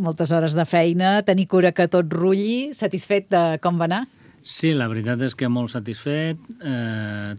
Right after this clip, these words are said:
Speaker 2: tot l'equip es va, mm, implicar moltíssim en que tot funcionés correctament. La gent que va col·laborar amb nosaltres, tant el celler que vam visitar, Jové Camps, com el Vinceum, que ens va cedir les instal·lacions,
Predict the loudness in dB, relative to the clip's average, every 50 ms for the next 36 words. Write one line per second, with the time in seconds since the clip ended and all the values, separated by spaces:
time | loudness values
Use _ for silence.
0 | -12 -10 -8 -8 -8 -6 -6 -6 -6 -6 -6 -6 -6 -6 -8 -8 -8 -8 -10 -8
1 | -10 -10 -10 -8 -8 -8 -8 -8 -8 -8 -8 -8 -10 -10 -12 -14 -16 -20 -20 _
2 | _ _ -14 -14 -12 -12 -12 -12 -14 -16 _ -16 -14 -12 -10 -10 -10 -8 -8 -8
3 | -8 -8 -10 -6 -4 -2 -2 -2 -2 -4 -2 -2 -2 -2 -2 -2 -4 -6 -6 -4
4 | -4 -6 -6 -6 -6 -8 -10 -12 -12 -14 -14 -12 -10 -10 -12 -12 -10 -12 -12 -10
5 | -10 -10 -10 -10 -12 -12 -14 -16 -14 -14 -14 -14 -16 -14 -10 -8 -6 -4 -4 -6
6 | -6 -10 -18 -20 -20 -20 -20 -20 -20 _ _ -12 -10 -8 -8 -8 -8 -8 -8 -8
7 | -8 -10 -10 -10 -8 -8 -8 -8 -8 -8 -8 -8 -8 -8 -8 -10 -10 -8 -8 -8
8 | -8 -8 -10 -12 -12 -10 -10 -10 -10 -10 -12 -12 -12 -10 -10 -10 -10 -10 -10 -10
9 | -10 -10 -10 -10 -10 -10 -12 -12 -12 -10 -8 -8 -6 -6 -8 -8 -8 -10 -10 -10
10 | -10 -10 -8 -6 -6 -6 -6 -8 -10 -10 -10 -10 -10 -12 -12 -12 -12 -10 -10 -8
11 | -8 -6 -6 -4 -4 -6 -6 -8 -10 -12 -12 -12 -12 -14 -14 -14 -12 -12 -12 -12
12 | -14 -14 -16 -16 -14 -14 -12 -12 -12 -10 -10 -8 -8 -10 -12 -14